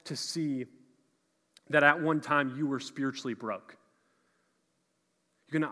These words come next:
have eyes to see that person because at one time you were spiritually broke. Let me give you another example. I can't understand being oppressed because of the color of my skin.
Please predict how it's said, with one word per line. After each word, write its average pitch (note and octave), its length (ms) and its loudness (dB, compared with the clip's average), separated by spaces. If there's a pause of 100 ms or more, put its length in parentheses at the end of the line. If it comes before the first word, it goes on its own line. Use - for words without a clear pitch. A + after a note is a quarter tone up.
have E3+ 200 2
eyes E3 320 4
to - 100 -12
see - 160 -4
that D#3 180 4
person D3 320 -2
because C#3 220 -4
at C#3+ 160 2
one C#3+ 160 -2
time C#3 220 -2
you C#3 120 -4
were C3+ 80 -2
spiritually C3+ 400 -6
broke. A#2+ 340 -4 (240)
Let D3+ 80 0
me D3 60 2
give C#3+ 140 -2
you C#3 80 -2
another B2+ 300 -4
example. A#2 420 -10 (1900)
I D#3 180 6
can't F3+ 320 -2
understand D3 720 -2 (1040)
being D#3+ 160 2
oppressed D#3 400 2
because C#3+ 240 -6
of C3 40 -14
the C#3 80 -6
color C3+ 220 -4
of B2+ 60 -4
my B2 100 -2
skin. G#2 280 -12